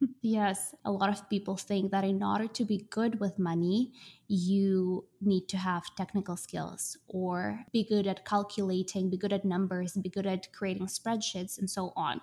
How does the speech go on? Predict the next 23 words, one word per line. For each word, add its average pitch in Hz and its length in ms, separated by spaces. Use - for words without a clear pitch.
I 190 120
just 185 340
wish 202 300
more 220 320
people 202 420
knew 196 640
that 185 440
doing 226 460
well 196 460
with 185 480
your 196 260
personal 185 440
finances 175 720
has 180 420
a 214 60
little 208 280
to 208 140
do 196 240
with 190 200
your 185 220
formal 202 420
measures 180 600
of 180 160